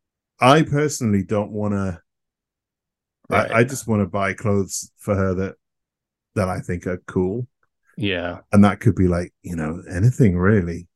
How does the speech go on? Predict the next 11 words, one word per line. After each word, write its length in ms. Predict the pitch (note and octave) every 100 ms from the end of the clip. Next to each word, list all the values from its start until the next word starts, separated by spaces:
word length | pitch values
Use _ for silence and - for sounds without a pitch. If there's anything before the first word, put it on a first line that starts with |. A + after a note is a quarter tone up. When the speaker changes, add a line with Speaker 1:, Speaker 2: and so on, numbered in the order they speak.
| _ _ _ -
Speaker 1:
I 60 |
think 100 | D#3+ D#3
it's 80 |
much 180 | D3+ C3+
easier 300 | C3+ B2 B2+
when 120 | A#2
you've 120 | A2 G2
got 140 | G#2+
a 40 | F#2
girl, 440 | G2+ G2 A2+ A#2 _ _ _ _ _ _ _ _ _ -
because 640 | A2 B2 G#2+ G2 - -